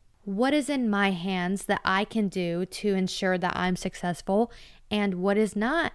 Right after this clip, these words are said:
in my hands and that I just simply cannot control?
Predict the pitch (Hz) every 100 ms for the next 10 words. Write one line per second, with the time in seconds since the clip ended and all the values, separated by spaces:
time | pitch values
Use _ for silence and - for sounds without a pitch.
0 | - 202 185 175 160 170 165 170 196 -
1 | 190 185 - 185 185 220 - 240 269 269
2 | 233 226 190 190 208 - - - -